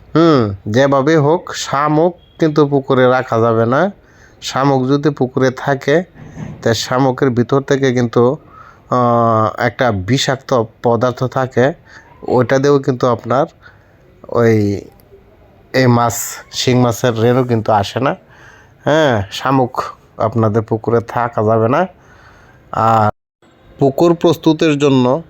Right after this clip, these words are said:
চুন, চুন দিলেন, এখন দিলেন আপনার চুন দিবেন, তারপর ব্লিচিং পাউডার দিবেন, শামুক, আহ, বিদায় করতে হবে।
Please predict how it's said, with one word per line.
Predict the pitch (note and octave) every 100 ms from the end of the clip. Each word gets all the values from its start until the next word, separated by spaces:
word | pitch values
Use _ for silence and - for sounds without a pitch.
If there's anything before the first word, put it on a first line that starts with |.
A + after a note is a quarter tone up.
| - - - - _ _ -
চুন, | D#3+ D#3 E3+ G3+ G3+ _ - C#3+ -
চুন | D#3 D#3
দিলেন, | D3+ D3+ F#3 G#3+ G3+ - - - - -
এখন | A2+ D3 D#3
দিলেন | E3 F3+ F#3
আপনার | F3 - G#3 A#3 - - B2 -
চুন | D3+ D#3
দিবেন, | C#3+ D3 F3 G3
তারপর | D#3+ C3+ C3 D3+
ব্লিচিং | C#3+ A#2 B2 A#2+ A2+
পাউডার | A2 A2+ G#2+
দিবেন, | A#2+ A#2+ F3+ - - - -
শামুক, | - - D3 C3+
আহ, | - - - - B2 B2+ B2 A#2 A#2 A2 - -
বিদায় | A#2+ C3+ C#3
করতে | B2+ A#2+ B2+
হবে। | C3+ F3